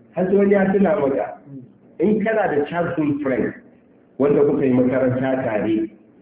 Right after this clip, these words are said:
akwai kalmar da yana faɗanta duk duniya ba wanda zai santa in ba kai ba ko sa'anninka na wannan lokacin. Kuma abokinka na yarinta zai latsa ka fiye da kowa a duniya, kuma ya zauna lafiya, kuma kai ma kana jin daɗi.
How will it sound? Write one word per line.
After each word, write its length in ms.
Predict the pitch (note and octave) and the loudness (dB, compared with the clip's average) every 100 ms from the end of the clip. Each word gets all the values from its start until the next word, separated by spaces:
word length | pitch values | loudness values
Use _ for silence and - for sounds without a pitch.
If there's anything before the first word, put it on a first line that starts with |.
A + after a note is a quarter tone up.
| _ _ - | _ _ -6
akwai 380 | B2+ D#3 E3+ F3+ | -4 -2 -2 -2
kalmar 440 | F3+ F#3 F3 - | 2 2 2 2
da 60 | C3 | 2
yana 220 | D3+ E3 C#3+ - | 2 2 0 -2
faɗanta 460 | B2+ C#3 C#3+ C#3+ | -2 0 0 0
duk 180 | C#3+ B2+ | 0 -2
duniya 340 | D3+ F3+ F#3 D#3 | 0 2 4 2
ba 60 | D#3 | 0
wanda 240 | D3 C#3+ | 2 2
zai 180 | C#3+ C#3+ | 2 2
santa 240 | C#3 C3+ C3+ | 0 0 0
in 160 | C#3 | -2
ba 200 | C3 B2 | -2 -2
kai 140 | B2+ B2+ | 0 0
ba 160 | B2+ | 0
ko 160 | C#3+ C3+ | 0 0
sa'anninka 560 | - - A#2 C3 C3+ B2 | -2 -4 0 0 2 0
na 80 | B2+ | 2
wannan 300 | A#2+ G#2+ G#2 | 2 0 0
lokacin. 420 | G#2+ G2+ - - - C#3+ - - - - - - - | 0 -2 -10 -16 -14 -8 -6 -6 -8 -12 -16 -18 -6
Kuma 200 | D#3+ G3+ E3+ | 0 0 0
abokinka 640 | D3+ E3+ E3+ F#3 F#3 D#3+ | 2 2 4 2 2 0
na 100 | D3+ | 0
yarinta 640 | D#3 D3 B2 B2+ B2 C#3+ | 2 2 2 0 0 0
zai 140 | D#3 E3+ | 0 2
latsa 460 | D3 E3 E3 C#3+ - | 0 -2 -2 -4 -2
ka 60 | G#3+ | 2
fiye 160 | G#3 | 4
da 100 | G#3 G3+ | 4 2
kowa 280 | B3 G#3+ F#3+ - - - - | 2 2 0 -2 -6 -10 -6
a 60 | D3 | -2
duniya, 400 | C#3 D#3+ D#3+ B2+ | 0 0 0 0
kuma 160 | D#3+ F3+ | 0 0
ya 80 | E3+ | 2
zauna 260 | E3 E3+ D3+ | 2 2 2
lafiya, 400 | D3+ D3 E3 D3 | 0 0 0 0
kuma 220 | D3+ D3 | 0 -2
kai 120 | D3+ | -2
ma 160 | D3+ D3+ | -2 -2
kana 280 | D3 C#3 B2+ | -2 -2 -2
jin 160 | B2 | -2
daɗi. 240 | G#2 G2+ | -2 -4